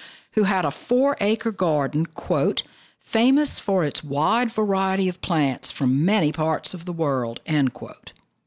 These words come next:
John Watson, who came to Charleston from England as a gardener for the Lawrences,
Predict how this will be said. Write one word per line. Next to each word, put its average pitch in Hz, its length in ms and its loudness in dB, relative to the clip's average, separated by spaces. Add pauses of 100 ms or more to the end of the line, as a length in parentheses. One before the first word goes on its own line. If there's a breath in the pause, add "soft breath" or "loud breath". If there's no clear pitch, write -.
(580 soft breath)
John 180 360 2
Watson, 180 640 2 (260 soft breath)
who 208 120 0
came 208 320 2
to 180 80 2
Charleston 180 580 2
from 143 300 -2
England 196 420 2
as 156 200 0
a 143 80 -2
gardener 151 560 0
for - 180 -6
the 131 80 -2
Lawrences, 123 760 2